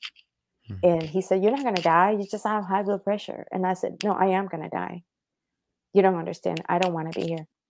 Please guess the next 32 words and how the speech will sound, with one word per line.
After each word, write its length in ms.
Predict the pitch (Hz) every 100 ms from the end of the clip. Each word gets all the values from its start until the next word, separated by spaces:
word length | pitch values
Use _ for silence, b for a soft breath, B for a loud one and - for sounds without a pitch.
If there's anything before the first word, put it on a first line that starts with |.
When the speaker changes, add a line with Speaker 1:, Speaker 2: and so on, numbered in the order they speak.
| -
Speaker 2:
When 160 | 208 214
the 80 | 196
doctor 240 | 196 214
comes 260 | 214 180 -
in 100 | 175
and 100 | 170
he 120 | 175
tells 380 | 165 196 165 160
me 420 | 170 156 147 160 - 175
that, 320 | 165 - - - _
um, 320 | 165 156 160 -
there, 300 | 165 156 151
you 80 | -
know, 200 | 165 156 -
it's 160 | 147
only 180 | 165 165
high 160 | 180 180
blood 200 | 175 170
pressure, 300 | 277 277 220
he's 160 | 190 180
gonna 180 | 175
give 140 | 170 175
me 80 | 165
a 40 |
new 140 | 160
meds 380 | 165 190 185 -
and 140 | 165 156
for 120 | 160
me 120 | 160
to 80 | 156
go 220 | 151 160
home, 440 | 160 165 156 160